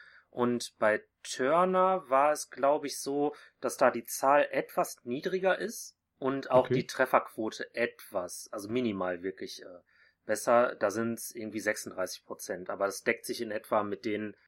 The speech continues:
Speaker 1: Erfolgsquoten der Gegner, die er, äh, die die auch hätten, ohne dass er sie quasi verteidigt. Komplizierter
Speaker 2: Okay.
Speaker 1: Satz, aber ich glaub, da ist der Impact jetzt nicht so krass wie am Ring.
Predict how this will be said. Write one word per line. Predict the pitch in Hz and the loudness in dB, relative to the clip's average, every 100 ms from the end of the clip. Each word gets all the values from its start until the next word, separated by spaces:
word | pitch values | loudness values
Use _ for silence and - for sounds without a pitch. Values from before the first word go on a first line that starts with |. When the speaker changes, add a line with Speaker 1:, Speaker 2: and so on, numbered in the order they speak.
| _ - | _ -6
Speaker 1:
Erfolgsquoten | 113 - 123 120 - - 117 117 117 104 | 0 4 6 4 -4 -4 0 0 0 -2
der | 98 | 0
Gegner, | 110 113 107 104 101 | 0 -2 0 0 0
die | 98 101 110 | -2 -6 -4
er, | 101 98 120 107 | -2 -2 -4 -12
äh, | 98 92 | -12 -12
die | 110 | -6
die | 110 | 0
auch | 104 - | 2 2
hätten, | 113 120 107 | 0 -2 -6
ohne | 107 107 98 | -2 -2 0
dass | 104 - | -2 -2
er | - 101 98 | -4 -2 -2
sie | 92 95 | -4 -10
quasi | - 107 92 | -4 -2 -2
verteidigt. | 95 95 104 90 - - _ _ | -6 -10 -8 -8 -10 -20 _ _
Komplizierter | - 107 113 123 110 110 | -6 -4 -2 -2 2 4
Speaker 2:
Okay. | |
Speaker 1:
Satz, | 101 127 - | 6 4 4
aber | 113 107 | 6 6
ich | 107 | 6
glaub, | 117 - _ - _ - | 2 2 _ -20 _ 8
da | 120 | 8
ist | 123 | 8
der | 120 | 4
Impact | 123 123 120 117 | 2 4 2 2
jetzt | 104 - | 0 0
nicht | 120 117 | 0 2
so | - 110 | 2 2
krass | - 107 - | 2 2 0
wie | 92 | -6
am | 92 | -6
Ring. | 95 87 | -6 -8